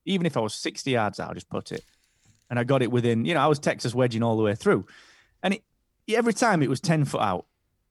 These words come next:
and then I can two put in. And to my handicap, that's fine. You know, shoot a five on a par four all day long. And I won. Out of everyone, I won the entire contest. And then I, I came fourth the day after, out of twelve.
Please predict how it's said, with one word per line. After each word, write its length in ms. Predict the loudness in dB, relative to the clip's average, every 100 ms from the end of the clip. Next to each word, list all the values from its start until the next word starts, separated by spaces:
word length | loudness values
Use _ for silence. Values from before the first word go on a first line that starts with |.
| _ -2
and 140 | 0
then 80 | 2
I 40 |
can 140 | 0 0
two 220 | 2 2
put 200 | 2 0
in. 140 | -2
And 180 | -2 -4
to 80 | -2
my 80 | 0
handicap, 460 | 0 -2 -2 0 0
that's 180 | -2
fine. 300 | 0 2 0 -2
You 100 | 0
know, 120 | 0
shoot 320 | 2 2 4
a 40 | 2
five 260 | 2 2
on 60 | 0
a 60 |
par 240 | 0 0 0
four 220 | 0 2
all 140 | 2
day 120 | 2 0
long. 220 | 0 -4 -14 _ _ -2
And 80 | 0
I 60 |
won. 420 | 0 0 -2 -2 -10 _ _ _ _ _ -4
Out 140 | 0
of 100 | 2
everyone, 340 | 2 2 0 0
I 60 |
won 300 | 2 2 2
the 80 | 0
entire 520 | -2 -4 -4 -2 -2
contest. 580 | 0 -2 -2 -8 -12 -20 _ _ _ _ _ _ _ -2
And 140 | 2
then 80 | 4
I, 120 | 2 -2 -2
I 120 | 0 0
came 340 | 0 2 2
fourth 440 | 0 4 4 2
the 80 | 0
day 140 | 2 2
after, 400 | 0 -2 -4 -2
out 180 | -2 0
of 120 | -2
twelve. 420 | -2 -4 -2 -6